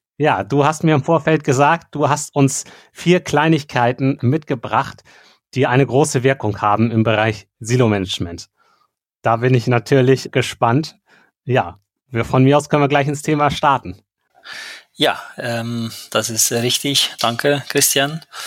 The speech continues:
Speaker 2: Ähm, wenn man von den vier Kleinigkeiten, äh, redet, ich würde jetzt von der Ernteplanung als erste Kleinigkeit anfangen.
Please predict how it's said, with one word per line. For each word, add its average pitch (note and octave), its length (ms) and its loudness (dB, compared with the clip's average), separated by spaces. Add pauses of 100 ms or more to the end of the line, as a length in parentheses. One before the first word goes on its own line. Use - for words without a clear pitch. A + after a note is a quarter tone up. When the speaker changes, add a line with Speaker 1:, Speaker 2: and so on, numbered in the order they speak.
(400)
Speaker 2:
Ähm, A2 360 -2
wenn A#2+ 140 2
man B2 240 0
von B2+ 180 -2
den A#2 140 -4
vier F3 200 0
Kleinigkeiten, C3+ 920 -2
äh, A#2+ 500 -4
redet, B2 400 -2
ich - 320 -4
würde B2+ 300 -2
jetzt A#2+ 240 -2
von A#2 260 -4
der A2+ 120 -8 (100)
Ernteplanung C3+ 960 -2
als A2+ 280 0
erste C3 480 -2
Kleinigkeit A2 720 -2
anfangen. D3+ 640 -2